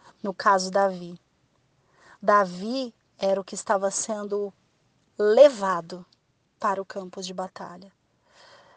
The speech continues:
Não servia de direcionamento e disposição para a pró-atividade de Davi.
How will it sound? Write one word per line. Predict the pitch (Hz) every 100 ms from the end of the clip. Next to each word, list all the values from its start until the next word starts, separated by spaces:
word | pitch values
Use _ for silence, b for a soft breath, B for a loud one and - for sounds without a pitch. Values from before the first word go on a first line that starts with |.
| b b _ _ _ _ _ _ _ 214
Não | 233
servia | 226 247 220 196 180 220 240 220 180 175
de | 180 185
direcionamento | 185 240 269 254 - 233 202 185 185 196 220 - 214
e | 208
disposição | 190 240 - 247 226 214 202 - 190 180 185
para | - 208
a | 196
pró-atividade | 214 196 196 - - - 190 - 190 185 190 180 185 180
de | 185
Davi. | 185 180 175 170